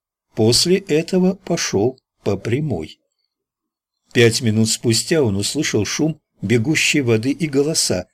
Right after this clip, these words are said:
детские голоса, в той стороне, куда и шёл. Бен остановился прислушаться, и тут до него донеслись хруст ломающихся ветвей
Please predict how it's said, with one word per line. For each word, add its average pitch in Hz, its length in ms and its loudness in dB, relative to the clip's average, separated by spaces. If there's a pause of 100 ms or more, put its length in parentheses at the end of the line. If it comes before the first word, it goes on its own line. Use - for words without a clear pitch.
(280)
детские 180 480 0
голоса, 135 500 -2 (380)
в - 140 -16
той 143 180 2
стороне, 139 420 0
куда 123 280 0
и 120 60 0
шёл. - 360 -6 (680)
Бен 135 300 2
остановился 139 800 0 (220)
прислушаться, 131 840 -2 (260)
и 139 140 2
тут 190 420 -6 (380)
до 123 220 2
него 156 240 2
донеслись 156 560 -2
хруст 156 480 0
ломающихся 117 800 -2
ветвей 175 500 -2